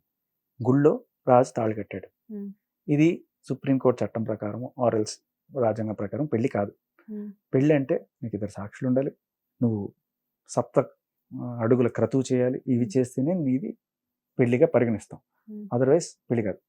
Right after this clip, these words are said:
Speaker 1: అది పక్కన పెట్టేసేయండి. So కాబట్టి మీరేదో పిల్ల అట్లాగా తాళి కట్టేసాడు, పెళ్లి అయిపోయింది అనేది nothing. అలా అని మీరు పెళ్ళానికన్నా ఏమాత్రం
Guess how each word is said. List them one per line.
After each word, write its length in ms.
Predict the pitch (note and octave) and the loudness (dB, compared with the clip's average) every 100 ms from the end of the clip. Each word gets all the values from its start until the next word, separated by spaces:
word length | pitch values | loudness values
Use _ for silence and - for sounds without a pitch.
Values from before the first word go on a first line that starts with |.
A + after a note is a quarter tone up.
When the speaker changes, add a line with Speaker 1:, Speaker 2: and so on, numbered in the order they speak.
| D3+ | 4
Speaker 1:
అది 100 | F#3 | 6
పక్కన 160 | F#3 D#3+ | 4 2
పెట్టేసేయండి. 360 | A#2+ - F2 F2 _ _ _ _ _ | 0 -4 -12 -16 _ _ _ _ _
So 60 | D3+ C#3+ | 2 8
కాబట్టి 360 | D3+ F3 F#3 F#3+ C3 | 8 8 4 0 0
మీరేదో 280 | A#2 D#3 G3+ D3 F#2 - _ B2+ | 4 8 8 4 -6 -18 _ 6
పిల్ల 120 | D3 D#3+ | 8 10
అట్లాగా 300 | D#3+ D#3 D#3 D3+ C#3+ | 8 10 12 12 12
తాళి 140 | C#3 D3 | 8 6
కట్టేసాడు, 340 | C#3+ C3+ C#3 C#3 | 2 0 0 0
పెళ్లి 140 | C#3 C#3+ | 2 2
అయిపోయింది 360 | D3 D3 C#3 C#3+ _ _ _ _ _ - | 2 0 0 -4 _ _ _ _ _ 2
అనేది 300 | D#3 E3 A#3+ A#3 F#3 C3 - _ _ _ D#3+ | 4 4 2 0 0 -2 -8 _ _ _ 0
nothing. 220 | D#3+ - - _ - | 0 0 -14 _ 0
అలా 140 | A2+ E3+ G#3+ | 6 10 12
అని 160 | A3 B3 B3+ - _ _ _ _ | 10 6 0 -6 _ _ _ _
మీరు 120 | E3+ D#3+ | 0 2
పెళ్ళానికన్నా 420 | D3+ E3 D#3+ E3 C#3 | 4 4 2 0 2
ఏమాత్రం 260 | D3+ D3 | 2 0